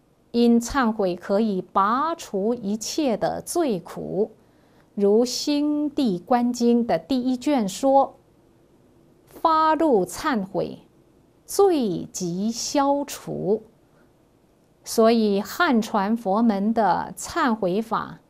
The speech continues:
在智者大师的《释禅波罗蜜》的第二卷提到，一共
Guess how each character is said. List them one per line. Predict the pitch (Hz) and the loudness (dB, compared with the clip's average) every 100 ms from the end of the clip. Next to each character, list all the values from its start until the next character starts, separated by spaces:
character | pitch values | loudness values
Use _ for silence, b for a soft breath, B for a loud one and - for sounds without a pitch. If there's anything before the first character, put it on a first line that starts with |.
| _ b b b b | _ b b b b
在 | - 302 277 240 233 | -4 2 4 4 4
智 | 233 330 240 | 2 0 2
者 | 190 165 | 0 0
大 | 262 247 | -2 -2
师 | 214 - 226 226 | -4 -2 0 2
的 | 214 165 - - | 2 2 0 -8
《释 | - - 330 269 202 | -10 -4 0 2 2
禅 | - 202 185 220 | 0 -6 -2 -2
波 | 277 302 | 2 2
罗 | 285 233 | 2 2
蜜》 | 233 240 190 | 2 2 2
的 | 180 156 156 - | 0 -2 -4 -4
第 | 320 262 | 0 2
二 | - 302 220 | 2 0 2
卷 | 311 247 - _ b b b b b | 2 2 -2 _ b b b b b
提 | - 196 | -4 0
到， | 196 226 190 - - _ | 4 4 2 -2 -12 _
一 | 190 202 285 | -2 0 0
共 | 359 339 233 170 | 4 4 4 -2